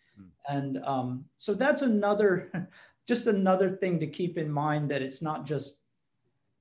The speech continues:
Speaker 2: um, abstract, okay, we're gonna focus on repentance for a while. No, we're doing this in order to get here.
Speaker 1: Yeah, I'll
Speaker 2: Yeah.
Speaker 1: bring a quote up I heard from, uh, Ron Snyder just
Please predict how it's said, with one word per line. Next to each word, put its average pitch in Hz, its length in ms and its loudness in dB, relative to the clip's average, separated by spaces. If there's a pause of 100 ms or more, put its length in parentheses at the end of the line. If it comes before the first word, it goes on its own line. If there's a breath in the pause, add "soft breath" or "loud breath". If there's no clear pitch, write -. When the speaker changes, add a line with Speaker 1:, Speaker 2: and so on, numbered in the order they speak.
Speaker 2:
um, 120 420 -4 (880)
abstract, 175 720 4
okay, 170 240 0
we're 151 160 0
gonna 147 160 -2
focus 147 400 -2
on 143 140 -4
repentance 131 380 -6
for 139 120 -12
a 123 40 -10
while. 117 220 -6
No, 165 340 0 (240 loud breath)
we're 156 300 2
doing 220 340 4
this 180 300 2
in 170 280 0
order 196 400 8
to 185 180 -2
get 151 500 0 (840)
here. 147 520 -4 (1300)
Speaker 1:
Yeah, 131 120 2
I'll 135 60 2
Speaker 2:
Yeah. 139 60 -6
Speaker 1:
bring 160 120 2
a 127 60 0
quote 139 240 4
up 127 140 0
I 117 80 6
heard 113 220 2
from, 101 340 -2
uh, 101 180 -2
Ron 104 280 -2
Snyder 104 400 -2
just 90 260 -8